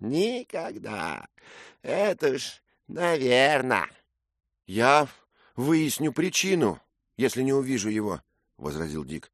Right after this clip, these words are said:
"Он пришел сюда не вполне по своей воле.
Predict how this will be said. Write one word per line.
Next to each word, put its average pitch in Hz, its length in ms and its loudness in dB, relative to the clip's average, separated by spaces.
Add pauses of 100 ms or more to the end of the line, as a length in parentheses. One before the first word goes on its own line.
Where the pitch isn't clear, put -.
(340)
"Он 120 200 0
пришел 139 360 -2
сюда 135 420 2 (300)
не 117 160 2
вполне 151 520 2
по 92 120 -4
своей 113 440 0
воле. 90 360 0